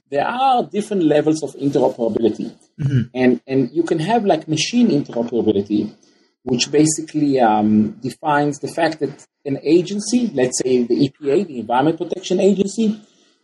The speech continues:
Speaker 1: could access the computer systems, uh, of,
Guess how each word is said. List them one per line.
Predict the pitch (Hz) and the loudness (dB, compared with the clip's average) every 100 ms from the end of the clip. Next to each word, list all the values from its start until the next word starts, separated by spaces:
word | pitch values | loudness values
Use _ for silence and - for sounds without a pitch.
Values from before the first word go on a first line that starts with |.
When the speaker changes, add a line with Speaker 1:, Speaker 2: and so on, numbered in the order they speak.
| _ _ - | _ _ -10
Speaker 1:
could | 233 | -4
access | 180 175 - 190 185 - 156 | -2 -2 -4 -2 -2 -4 -6
the | 156 | -4
computer | 143 143 196 170 | -4 -4 -2 -2
systems, | - 170 - 165 165 165 - - _ _ _ _ _ - | 0 -2 -2 0 2 2 0 -2 _ _ _ _ _ -10
uh, | 127 120 117 - | -2 2 2 2
of, | 117 | -4